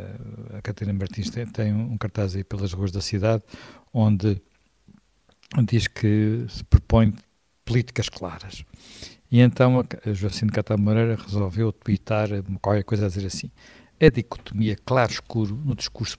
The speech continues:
político já mudava." Eh, portanto, eh, eh, a Joacine acha que nós usamos os termos claro-escuro,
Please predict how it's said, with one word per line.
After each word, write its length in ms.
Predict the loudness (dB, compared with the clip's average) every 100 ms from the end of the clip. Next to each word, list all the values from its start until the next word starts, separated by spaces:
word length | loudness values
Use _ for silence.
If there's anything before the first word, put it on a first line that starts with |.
| _
político 460 | -8 -8 -6 -10 -10
já 240 | -2 2 2
mudava." 400 | 0 -8 -16 -20 _ _ -20 -20 -20 -20 -20 -20 -6
Eh, 420 | -4 -2 -4 -8 -12
portanto, 360 | -6 -2 -2 -2 -8
eh, 120 | -8
eh, 580 | -6 -8 -10 -14 -14 -10
a 40 | -4
Joacine 400 | -4 -2 -2 -2
acha 240 | -2 -6
que 340 | -4 -2 -2 0
nós 160 | 0
usamos 360 | 0 -4 -4 -6
os 100 | -8
termos 400 | -4 -4 -4 -8
claro-escuro, 720 | -2 0 0 -2 -4 -4